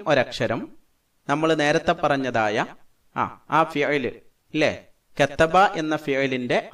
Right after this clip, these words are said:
ആദ്യത്തിലേക്ക് ചേർത്ത് കൊടുക്കുക. എന്നാൽ ആ ഫിഅൽ എന്തായിട്ട് മാറും? മാളിയായ ഫിഅൽ എന്ത് ഫിഅലായിട്ട് മാറും?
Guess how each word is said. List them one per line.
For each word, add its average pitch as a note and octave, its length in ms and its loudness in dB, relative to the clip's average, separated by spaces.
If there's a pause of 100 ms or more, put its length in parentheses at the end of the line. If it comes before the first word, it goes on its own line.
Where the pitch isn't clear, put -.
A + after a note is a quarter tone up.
(120)
ആദ്യത്തിലേക്ക് C#3+ 760 0 (100)
ചേർത്ത് C#3+ 340 0
കൊടുക്കുക. A2 420 -4 (800)
എന്നാൽ C3+ 320 2 (300)
ആ C3+ 100 4
ഫിഅൽ C#3 360 -2
എന്തായിട്ട് C3+ 480 0
മാറും? A#2+ 380 -2 (580)
മാളിയായ C#3 520 2
ഫിഅൽ C3 300 -4
എന്ത് C3 240 -2
ഫിഅലായിട്ട് C3 580 -2
മാറും? B2 340 -2